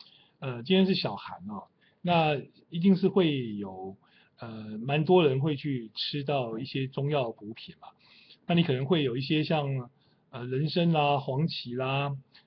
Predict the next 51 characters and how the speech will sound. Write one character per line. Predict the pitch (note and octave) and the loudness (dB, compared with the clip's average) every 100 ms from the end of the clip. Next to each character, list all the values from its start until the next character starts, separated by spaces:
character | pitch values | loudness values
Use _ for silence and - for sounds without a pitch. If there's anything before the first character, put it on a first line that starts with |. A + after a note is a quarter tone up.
| _ - | _ -12
有 | A#2+ | -6
人 | C3 | 0
会 | E3 C#3+ | 0 2
送 | E3+ D#3 | 2 2
一 | |
些 | D3+ | 2
红 | C3+ C#3 | 2 0
曲 | D3+ - A2+ | -2 -6 -10
啦， | B2 B2+ | -8 -6
或 | C#3 D3+ | -2 -2
是 | C#3 C#3+ | -2 -4
送 | E3 C#3+ | -2 -2
一 | C#3+ | -2
些 | C#3 C#3+ | -2 -2
像 | C#3 D3+ C3 | -2 -2 -4
银 | B2 D3 | -6 -4
杏 | - D#3 | -2 -2
啦。 | C3+ A#2+ C3 _ _ _ _ | -2 -6 -10 _ _ _ _
那 | - G#3 | 0 2
这 | B3 | 4
个 | G#3+ | 4
部 | G3+ | 4
分 | G3+ F#3 | 4 4
其 | D3+ D#3+ | 4 2
实 | D3+ D#3 | 0 0
一 | F3 | 0
般 | F3 F3 | 2 2
人 | D3 | 2
来 | C#3 C3 | 2 0
吃 | C3+ - F3 | -2 -4 -4
过 | D#3+ D#3+ | 0 0
来， | A#2 G#2+ A2+ B2+ _ _ _ | 0 -6 -12 -14 _ _ _
他， | - E3+ E3 | 2 4 4
呃， | D#3+ - A2+ G#2 G2+ - _ | 0 -6 -14 -12 -14 -16 _
可 | - C3 | -10 -8
能 | B2 C3+ | -6 -4
就 | C#3 E3+ | -2 0
会 | D#3 | 0
觉 | B2+ | -2
得 | B2 | -4
说 | - C3+ C3+ C3 _ | -2 -2 -2 -6 _
这 | F#3+ | -6
个 | D#3+ | -4
东 | C#3 C#3+ | -2 -4
西 | C3+ C#3 | -4 -6
的 | B2 | -6
药 | A2 C#3 D3 A2+ _ - _ _ | -8 -8 -8 -8 _ -20 _ _
到 | D#3 | 0
底 | C3+ G2 - | 0 -4 -8
它 | - C3+ | -4 -4
的 | B2 G#2+ G2 | -4 -6 -10